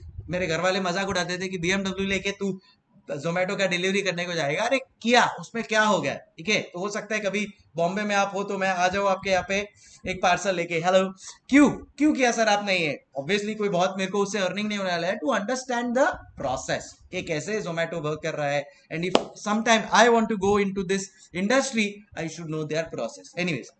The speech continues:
so स्टाफ को प्रॉपर ट्रेनिंग मिलना चाहिए। When I was in J P Morgan, there was a very, very good focus on the staff development। उनका work life balance set होना चाहिए। No staff will work for more than eight, nine hours।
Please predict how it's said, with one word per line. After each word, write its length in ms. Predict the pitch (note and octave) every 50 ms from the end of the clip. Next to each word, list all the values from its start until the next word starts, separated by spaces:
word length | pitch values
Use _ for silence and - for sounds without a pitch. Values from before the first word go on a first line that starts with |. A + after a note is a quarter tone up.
| _ _ _ _ _ - C4
so 100 | C4+ -
स्टाफ 460 | - - - A#3 A#3 B3+ D4 C4+ -
को 120 | C#4 C#4 C#4
प्रॉपर 380 | C#4 A#3+ A#3 A3+ A3+ B3+ B3
ट्रेनिंग 460 | A#3 A#3 A3 G#3+ G#3+ G#3 A3+ A3+ A3
मिलना 260 | G#3 G3 F#3+ F#3+ F#3+ F#3+
चाहिए। 440 | F#3 F#3 E3+ D#3 C#3+ C#3+ C#3+ B2+
When 120 | B2 D3 E3
I 140 | F3 G3+ G#3
was 140 | A3+ A3 F#3+
in 120 | A3 A3+ G#3+ G3+
J 80 | G3 G3 G#3+
P 120 | A3 G#3
Morgan, 320 | G#3 G3+ G3 G3 G#3+ A3 A3+ - _ _ - - _ - - - - - - - _ _ _ _ _ _ _ _ _ _ _ C4+ C4 B3+
there 220 | A#3 A3+ A3+ A#3
was 180 | A3 G#3+ G#3 G#3+
a 200 | G3+ - G3 F#3 D3+ B2+ B2 C#3+
very, 260 | F3+ G#3 A#3+ C#4 C#4+
very 220 | C4 B3 A3+ A#3+ A#3 - - - D3 C#3
good 140 | G#3+ C4+ C4 - -
focus 340 | A3 G#3 F#3+ - F#3+ G#3 A3+ - - - _ -
on 260 | D3+ D#3+ F3 F3 F3+ F#3 F#3+
the 440 | F#3+ F#3+ F#3+ - _ - E3 E3 F3+
staff 420 | F3+ - - - G3 D#3+ D#3+ E3+ E3+ - -
development। 520 | D3+ C3+ C3 C#3 C3+ - - D3+ E3 C#3 A#2+ A2+ -
उनका 540 | - D3+ D3+ C#3+ E3+ E3 D#3 E3 E3 D3 -
work 200 | C#3+ D#3+ F3 F3 F3
life 280 | F3 E3+ F3 D3+ C3+ D#3+
balance 380 | D3+ D#3 E3 F3 F3 D#3+ -
set 140 | E3+ E3+ F3
होना 200 | E3+ D#3+ D#3+ D#3
चाहिए। 360 | D#3 D#3+ E3 D3+ D#3 D#3 D#3 - _ - _ _ -
No 100 | E3 F3+
staff 400 | G3 F#3+ F#3+ - F#3 E3+ E3+ F3
will 200 | D#3+ F3 F3+ F3
work 220 | D3+ D#3+ E3+ F#3 F3+ F3+
for 80 | F#3 F3+
more 220 | E3+ E3+ E3+ E3+
than 160 | D#3+ F3 F3 E3+ - -
eight, 340 | D#3+ E3 E3+ E3 - - D#3+
nine 180 | D#3+ D#3+ E3 D#3+
hours। 260 | D#3 D3 D3 D3 D3